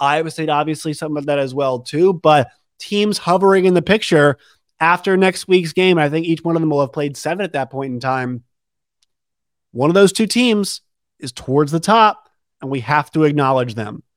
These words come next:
So a great win for Oklahoma State. Want to shout them out. Shout out Alan Bowman, who had one of his better games. Uh, I do think, you know, the offense does him some favors. I do think, uh, playmaking wide receivers do him some favors.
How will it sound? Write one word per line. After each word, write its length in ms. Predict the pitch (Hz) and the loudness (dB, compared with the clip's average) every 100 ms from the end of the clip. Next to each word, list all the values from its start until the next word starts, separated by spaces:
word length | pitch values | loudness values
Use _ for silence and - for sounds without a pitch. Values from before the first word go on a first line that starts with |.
| _ _ _ _ | _ _ _ _
So 160 | - 160 | 0 2
a 140 | 147 | 4
great 580 | 127 135 151 196 208 170 | 0 -2 4 4 4 0
win 500 | 165 165 127 110 110 | -2 0 -2 -6 -12
for 160 | - 151 | -12 -4
Oklahoma 480 | 156 143 139 127 117 | -2 -2 -2 -4 -6
State. 380 | 156 165 175 170 _ _ _ | 0 0 0 -4 _ _ _
Want 160 | 143 139 | -6 -6
to 60 | |
shout 420 | 123 - 170 156 | -6 0 2 2
them 180 | - 156 | 0 0
out. 300 | 156 151 - | 2 0 -2
Shout 220 | - 165 | -2 2
out 80 | 160 | 2
Alan 320 | 143 147 139 | 4 4 4
Bowman, 420 | 139 156 170 170 165 _ _ _ | 2 2 2 -2 -6 _ _ _
who 80 | 156 | 0
had 180 | 165 151 | 2 2
one 120 | 156 | 0
of 60 | 143 | -2
his 120 | 131 | -2
better 300 | 135 139 147 | -2 0 0
games. 560 | 143 143 151 165 160 - _ _ _ 156 | -2 -2 -2 -4 -6 -16 _ _ _ -2
Uh, 320 | 139 135 135 | 0 2 2
I 160 | 135 139 | 0 -2
do 200 | 139 151 | -2 -4
think, 300 | 143 147 143 | -2 -4 -4
you 80 | 143 | -2
know, 160 | 131 | -2
the 140 | 127 127 | -2 0
offense 420 | 131 131 139 127 | 0 -2 -8 -6
does 160 | 135 | -6
him 100 | 135 | -6
some 160 | 123 123 | -8 -6
favors. 460 | 131 131 131 127 123 | -4 -2 -4 -4 -4
I 140 | 120 | -4
do 100 | 127 | -4
think, 260 | 123 131 120 | -4 -6 -4
uh, 160 | 117 | -6
playmaking 380 | 104 120 123 110 | -4 -4 -4 -6
wide 160 | 113 113 | -10 -12
receivers 380 | 117 160 156 143 | -6 -2 0 0
do 140 | 147 | 0
him 100 | 143 | 0
some 180 | 139 139 | -2 -4
favors. 600 | 139 135 135 131 123 | -2 -2 0 -2 -4